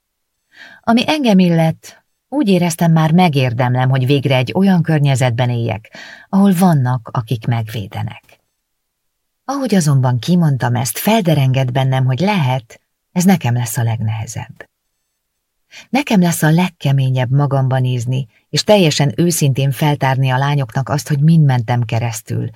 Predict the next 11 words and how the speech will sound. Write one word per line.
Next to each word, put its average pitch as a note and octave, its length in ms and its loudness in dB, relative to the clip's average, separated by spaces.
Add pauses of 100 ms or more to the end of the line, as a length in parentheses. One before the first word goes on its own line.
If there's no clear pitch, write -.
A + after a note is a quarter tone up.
(220)
és D3+ 220 0
ki C#3 160 -2
is A#2 160 -4
vagyok A2 340 -4
valójában. A#2 880 -8 (1300)
Nem G#3+ 180 4
tudtam, C3 600 -2
képes A#2+ 420 0
vagyok-e A#2+ 380 -2
ilyen A#2+ 300 -4
őszinteségre. A2 1160 -8